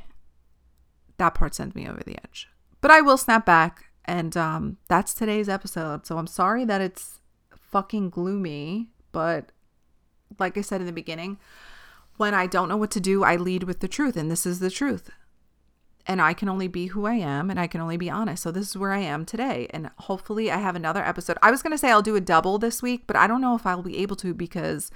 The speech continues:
I don't know how I'm gonna feel after Tuesday. Um, I don't know if I'll be in pain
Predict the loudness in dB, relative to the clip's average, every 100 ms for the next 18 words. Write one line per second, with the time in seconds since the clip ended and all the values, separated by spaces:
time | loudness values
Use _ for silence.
0 | -18 -20 -20 -20 0 2 4 2 2 2
1 | 2 2 2 0 -2 -6 -10 -8 -4 -2
2 | -2 -2 -4 -4 -4 -6 -12 -10 -10 -10
3 | -10 -12 -16 -20 _ _ _ _ _ _
4 | _ _ _ _ 0 2 2 0 -4 -10
5 | -14 -20 -20 -20 _ _ _ _ _ -10
6 | -8 -4 -2 -2 -2 -4 -4 -4 -8 -8
7 | -8 -10 -8 -2 2 4 2 2 -2